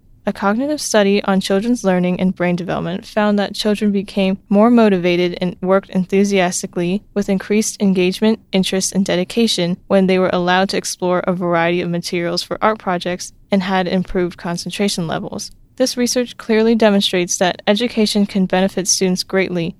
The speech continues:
when it encourages creativity through art classes. Today, there is high demand for creativity in the workforce, and we must provide a way for students to tap into their creativity through exploring the arts. This can include visual arts, creative writing, music,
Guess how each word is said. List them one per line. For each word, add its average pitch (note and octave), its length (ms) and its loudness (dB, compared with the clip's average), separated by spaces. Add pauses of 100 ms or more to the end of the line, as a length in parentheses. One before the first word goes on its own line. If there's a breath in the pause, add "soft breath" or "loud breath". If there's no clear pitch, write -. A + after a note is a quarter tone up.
(120)
when G3 160 2
it F#3+ 100 0
encourages G3 580 -2
creativity A3 800 2
through F#3 260 -4
art E3+ 180 -2
classes. - 560 -10 (640)
Today, G#3 460 0
there A3+ 160 4
is G#3 140 4
high F#3+ 240 0
demand F#3+ 400 0
for F3+ 180 -4
creativity F3 540 -2
in E3+ 80 -2
the E3 80 -4
workforce, - 640 -6 (120)
and F#3+ 160 0
we F#3+ 120 2
must F#3+ 320 0
provide F#3 340 -2
a F3 60 -2
way E3 240 -4
for - 140 -12
students F3 420 -6
to F#3+ 80 -10
tap E3+ 340 -4
into F#3 220 -6
their F3+ 160 -4
creativity E3+ 760 -6
through F3+ 220 -2
exploring E3 480 -4
the E3 140 -8
arts. - 340 -6 (240)
This G3 220 -2
can A3+ 120 0
include G3+ 480 -4
visual F#3+ 320 -4
arts, A#3 380 -4
creative F#3+ 400 -6
writing, F3 500 -4
music, F3 440 -4